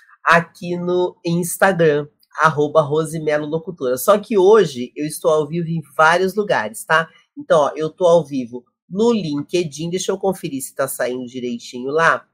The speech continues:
porque são muitas telas pra gente ficar confirmando.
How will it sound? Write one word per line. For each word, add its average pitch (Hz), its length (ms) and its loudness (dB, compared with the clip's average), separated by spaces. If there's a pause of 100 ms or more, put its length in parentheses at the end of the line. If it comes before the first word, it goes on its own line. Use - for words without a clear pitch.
(160)
porque 156 240 -8
são 156 200 0
muitas 175 380 -4
telas 151 340 -2
pra - 140 -10
gente 156 240 -8
ficar 151 220 -4
confirmando. 156 760 -6